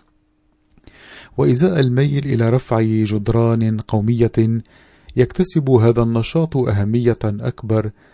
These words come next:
لكونه يخدم التلاقي والأخوة. هذا ثم قال البابا إن ثمة حالات يستخدم فيها الطيران كأداة للعدوان والتدمير والقتل،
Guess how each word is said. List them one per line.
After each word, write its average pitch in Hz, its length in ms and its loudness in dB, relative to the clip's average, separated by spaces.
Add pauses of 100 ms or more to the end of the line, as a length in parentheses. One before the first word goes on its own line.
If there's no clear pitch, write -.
(300)
لكونه 143 540 2
يخدم 123 600 -2
التلاقي 110 680 -2
والأخوة. - 560 -6 (1200)
هذا 175 300 4
ثم 139 260 0
قال 131 420 0
البابا 120 540 2
إن 113 180 -2
ثمة 113 720 -2
حالات 110 560 0 (400)
يستخدم 113 680 -2
فيها 117 340 -2
الطيران 110 840 0
كأداة 113 560 -2
للعدوان 107 1000 0
والتدمير 113 800 -2
والقتل، 113 640 -4